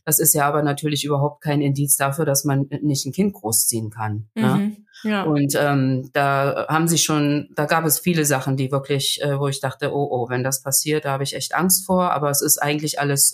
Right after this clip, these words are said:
Speaker 1: soweit gut gegangen, aber es war auch im Gericht eine schwierige Situation, als der Richter mich gefragt hat, ich habe noch nicht mal gesessen, so, und da hat er mich gefragt, "Warum wollen Sie denn das Kind adoptieren?"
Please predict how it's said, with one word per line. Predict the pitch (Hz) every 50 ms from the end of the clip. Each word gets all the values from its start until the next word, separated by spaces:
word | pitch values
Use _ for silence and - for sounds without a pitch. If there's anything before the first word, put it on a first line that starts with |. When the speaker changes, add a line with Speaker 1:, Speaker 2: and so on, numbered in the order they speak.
| -
Speaker 1:
soweit | 143 139 147 143 139 143 139 139 139 - _ _ _ _ _ _ _ _ _
gut | _ - 202 208 202
gegangen, | 208 220 180 175 170 175 175 175
aber | 156 156 151
es | 151 147 - 147
war | 147 156 160 143
auch | 175 170
im | - 180 175
Gericht | 175 175 170 202 208 202 - -
eine | 135 120
schwierige | - - 151 151 156 156 151 143 151 147 143 143 143 143 - _ _ _ _ _ _ _ _ _ _ _ _ _ _ _ _ _ _ -
Situation, | - 160 160 - 160 151 151 143 - - 156 160 165
als | 156 147 151 -
der | 151 139
Richter | 151 156 151 - 170 151
mich | 151 151 - -
gefragt | 156 139 - - 131 135 143 -
hat, | 170 160 165 143
ich | - 185
habe | 185 160
noch | 139 135
nicht | 156 151 - -
mal | 143 135 123
gesessen, | 135 120 127 131 131 - - 202 226 233 208
so, | - - 185 190 190
und | 170 139
da | 127
hat | 131 139
er | 139
mich | 139 139 139 -
gefragt, | 151 139 - 139 135 139
"Warum | 139 135 135
wollen | 139 139 143 151
Sie | 151 143
denn | 143 127 127
das | 127 127 -
Kind | - 196 208 196 -
adoptieren?" | 120 117 117 113 113 - 117 113 110 110 110 110